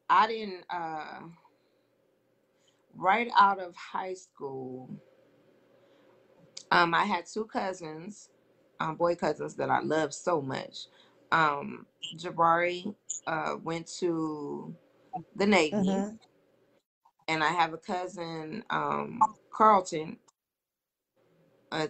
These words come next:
Speaker 1: A K A Jamel. He went to the Air Force,
Speaker 2: Mm-hmm.
Speaker 1: and he said, "Come on,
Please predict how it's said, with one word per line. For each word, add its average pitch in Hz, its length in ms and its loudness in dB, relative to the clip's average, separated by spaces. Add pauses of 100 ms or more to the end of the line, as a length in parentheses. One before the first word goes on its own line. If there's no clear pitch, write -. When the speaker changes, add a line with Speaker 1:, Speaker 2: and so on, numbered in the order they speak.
(140)
Speaker 1:
A 160 140 2
K 160 280 -4
A 147 220 2
Jamel. 147 680 -4 (800)
He 226 220 2
went 196 320 0
to 190 120 2
the 202 140 -2
Air 254 160 6
Force, - 400 -2
Speaker 2:
Mm-hmm. 170 320 4 (920)
Speaker 1:
and 170 240 0
he 208 160 0
said, 165 680 2 (800)
"Come 226 240 2
on, 170 340 0